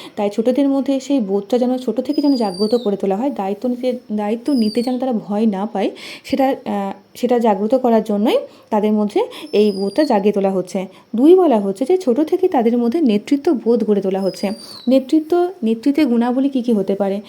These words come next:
যিনি, যিনি নেতৃত্ব দান করবেন, তাকে কিন্তু অনেক, আহ, দূর পর্যন্ত চিন্তা করতে হয়, তাকে নিরপেক্ষ থাকতে হয়, সৎ থাকতে হয়। তিনি যখন কোনো সমস্যার সমাধান করবেন, উভয় পক্ষের মতামত শুনবেন এবং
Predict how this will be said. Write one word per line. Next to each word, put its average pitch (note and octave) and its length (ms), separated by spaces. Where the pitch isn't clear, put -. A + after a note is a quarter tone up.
যিনি, D4 220
যিনি C4+ 220
নেতৃত্ব C4 420
দান A3+ 280
করবেন, A3+ 360
তাকে B3 220
কিন্তু D4+ 280
অনেক, C4 340
আহ, G#3+ 460
দূর D4+ 240
পর্যন্ত A#3+ 280
চিন্তা A3 400
করতে G3+ 300
হয়, G3 220
তাকে C4+ 360
নিরপেক্ষ B3 500
থাকতে C4+ 360
হয়, C4 200
সৎ A#3 300
থাকতে C4 320
হয়। B3+ 240
তিনি C4+ 220
যখন D4 380
কোনো A#3+ 220
সমস্যার B3+ 400
সমাধান A3 460
করবেন, A#3 320
উভয় C4 340
পক্ষের D4 280
মতামত C4+ 420
শুনবেন C#4 440
এবং B3 280